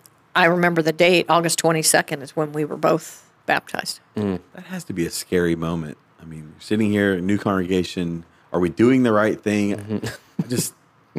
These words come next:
Speaker 3: it's so impressive to me, and I, I don't even know what it feels like. But, and,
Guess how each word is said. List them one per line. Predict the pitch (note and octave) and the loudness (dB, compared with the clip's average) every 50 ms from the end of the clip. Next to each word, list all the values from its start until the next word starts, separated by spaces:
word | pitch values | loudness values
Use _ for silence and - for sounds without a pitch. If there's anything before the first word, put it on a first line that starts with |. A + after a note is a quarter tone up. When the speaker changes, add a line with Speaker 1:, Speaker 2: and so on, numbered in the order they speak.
| - - _ - - - _ _ _ _ _ | -14 -8 _ -8 -8 -8 _ _ _ _ _
Speaker 3:
it's | - A2+ - - | -8 -4 -2 0
so | - - D3+ D3+ | 0 2 2 2
impressive | D3 A#2+ - - C3 D3+ D3+ - A2+ E2 | 2 0 0 0 -2 0 0 -2 -4 -4
to | - - E2 | -4 -6 -6
me, | E2 D#2+ | -6 -6
and | E2 E2+ | -6 -4
I, | F2+ F#2+ - - | -4 -4 -4 -4
I | F#2 | -2
don't | G2 G2+ G#2+ G#2+ | -2 0 0 0
even | G#2 G2+ G2+ | 0 0 2
know | G2+ G2 | 2 2
what | F#2+ F#2 | 2 2
it | D#2+ - | 0 -2
feels | - F#2 G#2 A#2 A#2+ G#2 | 0 0 2 2 0 -4
like. | E2 D#2 D#2+ - - _ | -10 -16 -18 -20 -20 _
But, | - E2 D#2+ - _ _ _ _ _ _ _ _ _ _ _ _ | -10 -10 -10 -10 _ _ _ _ _ _ _ _ _ _ _ _
and, | G2 G2 G2+ | -6 -4 -4